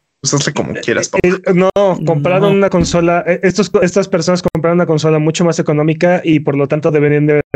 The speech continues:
Speaker 2: medir sus expectativas, ¿no? Nunca hemos tenido las mismas, las mismas, este, funciones disponibles en las dos consolas, entonces,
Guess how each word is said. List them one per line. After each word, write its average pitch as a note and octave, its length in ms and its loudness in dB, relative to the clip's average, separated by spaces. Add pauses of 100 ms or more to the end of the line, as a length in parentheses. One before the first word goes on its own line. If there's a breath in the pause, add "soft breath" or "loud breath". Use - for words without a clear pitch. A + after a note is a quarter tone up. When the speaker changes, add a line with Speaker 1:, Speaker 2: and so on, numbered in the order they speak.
Speaker 2:
medir D3 680 0
sus D3+ 220 -2
expectativas, C3+ 880 -2
¿no? E3 180 0 (460 loud breath)
Nunca F3 300 2
hemos F#3+ 240 2
tenido E3 280 2
las D3+ 220 2
mismas, D3+ 680 -2 (440 loud breath)
las D3 200 0
mismas, D#3+ 380 0
este, C3 680 0
funciones D#3 640 0
disponibles C#3+ 600 0
en C3+ 100 2
las B2 140 2
dos C#3+ 160 0
consolas, E3 580 0
entonces, C3+ 840 -2